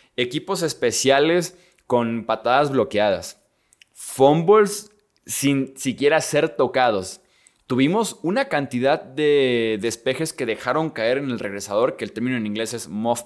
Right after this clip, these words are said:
punt. Eh, en español yo diría que simplemente es que el, el regresador no puede hacer la recepción del despeje y, eh, ba-, bola libre. Una serie de ese tipo de jugadas. Malas pichadas.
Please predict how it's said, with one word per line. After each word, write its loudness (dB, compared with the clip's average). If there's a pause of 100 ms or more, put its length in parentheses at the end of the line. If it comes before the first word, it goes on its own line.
punt. 0 (360)
Eh, -4
en -6
español -4
yo 2
diría 0
que -6
simplemente -4
es -4
que -4
el, -8
el -8
regresador 0
no -8
puede 2
hacer 0
la 0 (300)
recepción -4
del -4
despeje 0
y, -6 (180)
eh, -2
ba-, 2
bola 2
libre. 0 (420)
Una 0
serie 2
de 6
ese -2
tipo -2
de 6
jugadas. -2 (260)
Malas 2
pichadas. 0